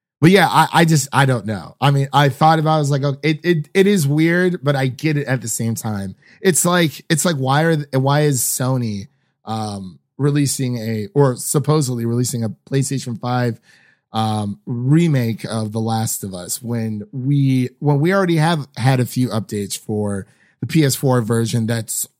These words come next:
also shown on the PlayStation five. The game still runs very well. You know, it's already at sixty F P S. <clears throat> I mean, the only other thing I can think of is them trying to, like, make it consistent. Like, oh, like, let's update, like,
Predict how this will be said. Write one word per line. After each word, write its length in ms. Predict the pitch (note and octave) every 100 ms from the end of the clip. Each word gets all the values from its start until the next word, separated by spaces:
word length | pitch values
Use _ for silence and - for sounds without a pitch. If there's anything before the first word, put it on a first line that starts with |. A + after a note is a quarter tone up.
| _ -
also 320 | B2+ B2+ -
shown 260 | A#2 B2 A2+
on 120 | G#2+
the 40 |
PlayStation 560 | F#2+ G2+ F#2+ G2 - G2
five. 320 | G2+ G2 F#2+ - _ -
The 60 |
game 200 | A2+ C3+
still 420 | B2 D3 A#2 G#2+ -
runs 340 | A#2 C3 C#3+ A#2+
very 300 | A#2 C#3 C3
well. 300 | A#2 G#2 G#2+
You 100 | G#2+
know, 80 | G#2
it's 140 | -
already 260 | A2+ B2 A#2+
at 100 | A2
sixty 340 | - G#2+ A2+
F 120 | G2+ -
P 120 | A2
S. 340 | G2 E2+ - - - -
<clears throat> 320 | - _ _ D3
I 60 |
mean, 220 | D#3 C#3+
the 180 | C3+ D#3 -
only 240 | D3+ E3 D#3
other 200 | C#3+ C#3+
thing 200 | C#3 B2+
I 100 | A#2+
can 140 | A2+
think 220 | A#2+ B2+
of 100 | A2+
is 160 | G#2+ G#2
them 240 | A#2 A2+
trying 520 | G#2 - A2 G#2+ G#2
to, 260 | G2+ - A2
like, 260 | G2+ G2 F2+ - - - - - _ _ -
make 300 | C3+ C3 B2+
it 100 | B2
consistent. 680 | - A#2+ G#2 C3 A#2+ - A2
Like, 160 | A2+ -
oh, 160 | F3+ C3
like, 180 | A#2+ A#2
let's 200 | C3 -
update, 480 | A#2 G2 G#2+ G#2
like, 320 | G2+ G2+ -